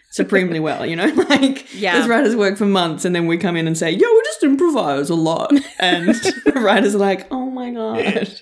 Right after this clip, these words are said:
Speaker 1: No, you don't. We do.
Speaker 2: Where do
Speaker 1: But
Speaker 2: you do,
Speaker 1: it
Speaker 2: where do you do the most of that kind of work?
Speaker 1: It seems to be, um, bookenders. Like,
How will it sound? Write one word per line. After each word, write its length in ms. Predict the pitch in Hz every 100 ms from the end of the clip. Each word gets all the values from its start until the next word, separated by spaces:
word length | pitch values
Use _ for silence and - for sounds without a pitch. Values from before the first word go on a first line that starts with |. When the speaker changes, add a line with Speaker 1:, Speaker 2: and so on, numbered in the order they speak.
| - - 269 233 233 269 254
Speaker 1:
No, 140 | 247
you 200 | 247 247
don't. 560 | 240 214 202 151 113 -
We 100 | 220
do. 460 | 226 165 135 180 - - - -
Speaker 2:
Where 300 | 196 247 359
do 60 | -
Speaker 1:
But 60 | 392
Speaker 2:
you 80 | 277
do, 240 | 277 277
Speaker 1:
it 40 | 226
Speaker 2:
where 140 | 277
do 80 | 294
you 100 | 269
do 140 | 240
the 80 | 214
most 400 | 185 175 180 -
of 200 | 165 151
that 320 | 156 151 143 - _ _ -
kind 180 | 180 147
of 40 |
work? 380 | 131 - - - _ _ _ _ _ _ _ - - -
Speaker 1:
It 180 | 254 220
seems 280 | - 277 302
to 100 | 302
be, 580 | 240 208 202 202 196 -
um, 760 | 185 175 170 165 160 160 156 160
bookenders. 640 | 175 165 147 131 - - - _ -
Like, 380 | 151 139 -